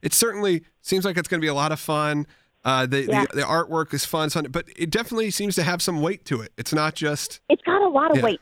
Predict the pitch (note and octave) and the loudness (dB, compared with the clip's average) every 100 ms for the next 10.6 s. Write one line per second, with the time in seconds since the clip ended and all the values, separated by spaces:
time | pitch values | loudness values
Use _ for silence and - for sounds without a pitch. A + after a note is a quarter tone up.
0 | - A3+ F#3 B3+ B3 - - D4+ C#4 - | -2 2 4 4 4 2 4 4 4 4
1 | B3+ - C#4+ C4 B3 _ _ _ - E4 | 2 2 2 2 2 _ _ _ 0 4
2 | A#3+ F4 - D#4+ - C#4 C#4+ D4 - C4 | 6 4 4 0 4 4 4 2 2 6
3 | A#3+ A#3+ - C4+ - B3 C4+ - C4 B3+ | 6 4 2 0 2 2 2 2 4 4
4 | B3+ - - - - B3 C4+ B3+ C4+ C4 | 2 -2 -20 -8 0 6 6 6 2 4
5 | C4 A#3 A3 A3+ A3 G#3 C4+ A3+ - G#3 | 4 4 6 6 6 4 4 4 2 0
6 | A#3 G#3 F#3 F3+ - F#3 - F#3+ E3+ F3 | 2 4 4 4 2 -10 2 4 6 6
7 | F3+ A3 - - - - - - G#3 - | 6 6 4 -12 -16 -2 2 6 4 4
8 | D#4 F4 - G3+ G3+ F#3+ G3 G3+ - A#3+ | 0 0 0 2 0 2 2 2 2 2
9 | A3 A#3 G#3+ G3+ F#3 F3 B3 C#4+ - - | 4 2 2 4 8 8 8 4 -4 -12
10 | - A3 G#3+ G3+ G3+ G3 | 0 2 4 2 -2 -8